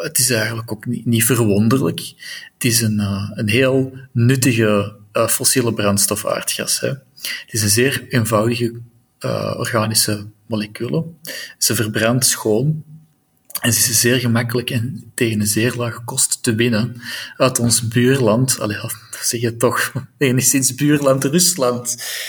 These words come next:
Het probleem is dat we daar zelf zeer weinig van produceren. En als ineens die gaskraan toedraait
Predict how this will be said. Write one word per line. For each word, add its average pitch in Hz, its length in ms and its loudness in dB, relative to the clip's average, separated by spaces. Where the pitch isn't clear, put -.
Het 415 260 -18
probleem 135 500 2
is - 260 2
dat 127 160 0
we 123 100 -2
daar 117 220 -2
zelf 117 280 -4
zeer 127 380 0
weinig 123 360 0
van 117 140 -4
produceren. 131 640 -2
En 131 120 -2
als 123 140 0
ineens 135 320 2
die 127 120 0
gaskraan 131 640 0
toedraait 139 920 0